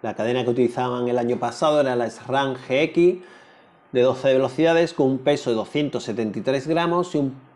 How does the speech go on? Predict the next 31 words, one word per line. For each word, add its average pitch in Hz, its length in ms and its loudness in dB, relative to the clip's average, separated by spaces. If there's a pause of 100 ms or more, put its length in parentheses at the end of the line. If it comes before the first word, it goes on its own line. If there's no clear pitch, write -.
(180)
precio 151 400 2
aproximado 143 460 -2
de - 40 0
veintidós 123 480 -2 (100)
euros. 95 440 -6 (500)
Y 127 100 -2
este 131 200 0
año 160 220 2
nos 143 120 -4
ponen 151 220 0
una 151 140 0
Shimano 170 480 0
M 143 360 0
ocho, 139 460 0 (160)
eh, 123 200 -2
la 123 160 0
M 143 160 0
ocho - 220 -8
mil 131 220 -2
cien 180 460 2 (160)
con 120 320 -2
doscientos 127 480 -2
cincuenta 131 420 -2
y - 20 0
dos 123 140 -4
gramos 131 260 -2
de 131 100 -2
peso 175 460 -2 (400)
y 170 140 0
veintiocho 135 1000 -2 (140)
euros 151 460 0